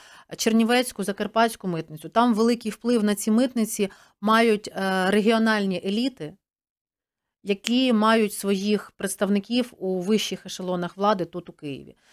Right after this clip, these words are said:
Тобто, е, продовжу думку про знищення митної служби.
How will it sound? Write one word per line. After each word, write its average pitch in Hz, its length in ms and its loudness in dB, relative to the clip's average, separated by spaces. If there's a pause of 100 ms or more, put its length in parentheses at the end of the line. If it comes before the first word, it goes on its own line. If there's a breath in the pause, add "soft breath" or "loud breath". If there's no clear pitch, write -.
(200 soft breath)
Тобто, 233 480 2 (140)
е, 196 300 2 (180)
продовжу 220 440 2
думку 254 380 0
про 214 180 0
знищення 214 480 2
митної 202 400 -2
служби. 262 480 -4